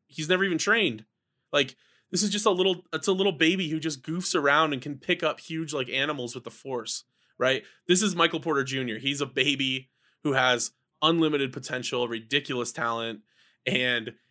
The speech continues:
is instantly, uh, like, everybody's focus, right? When he's on the floor, we're all watching Michael Porter Junior. We're all obsessed with him. He's, he's, he's much more of a popular figure than, you know,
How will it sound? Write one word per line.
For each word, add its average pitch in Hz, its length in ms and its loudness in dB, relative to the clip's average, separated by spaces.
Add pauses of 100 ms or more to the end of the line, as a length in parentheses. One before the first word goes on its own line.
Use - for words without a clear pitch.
(300)
is 139 240 2
instantly, 160 680 2
uh, 131 80 -6
like, 131 380 -2
everybody's 135 360 0
focus, - 580 -8
right? 123 180 0
When 127 100 -6
he's 160 180 0
on 160 120 4
the 143 60 0
floor, 135 380 2
we're 139 160 -2
all 139 200 0
watching 131 260 -2
Michael 117 200 -4
Porter 117 200 -4
Junior. 113 400 -6
We're 131 160 -2
all 127 180 0
obsessed 120 380 -4
with 120 120 -6
him. 113 280 -6 (320)
He's, 143 420 2
he's, 139 400 -2
he's 139 220 -8
much 139 260 2
more 131 240 -2
of 117 100 -2
a 117 60 -2
popular 120 420 0
figure 117 320 -4
than, 113 300 -8 (320)
you 127 100 -2
know, 110 180 -2